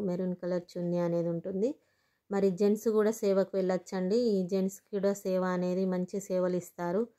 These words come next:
హుండీ లెక్కింపు ఉంటుంది, లడ్డు సేవ ఉంటుంది, అన్నదాన సేవ కార్యక్రమాలు సేవా సదన్లో ఉంటుంది. ఇలా మంచి మంచి సేవలు ఇస్తారు. జంటగా కూడా చాలామంది వచ్చారండి, భార్య భర్తలు సేవకు. ఇలా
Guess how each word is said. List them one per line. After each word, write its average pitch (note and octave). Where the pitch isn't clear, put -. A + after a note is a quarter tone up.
హుండీ G3+
లెక్కింపు F#3+
ఉంటుంది, F3
లడ్డు F#3
సేవ F#3+
ఉంటుంది, F3
అన్నదాన F3+
సేవ F3
కార్యక్రమాలు F3
సేవా F#3
సదన్లో F#3
ఉంటుంది. F3
ఇలా G3
మంచి F#3+
మంచి F#3+
సేవలు F#3
ఇస్తారు. F#3
జంటగా F#3+
కూడా G3
చాలామంది F#3
వచ్చారండి, F3
భార్య F3
భర్తలు F3
సేవకు. F3
ఇలా G3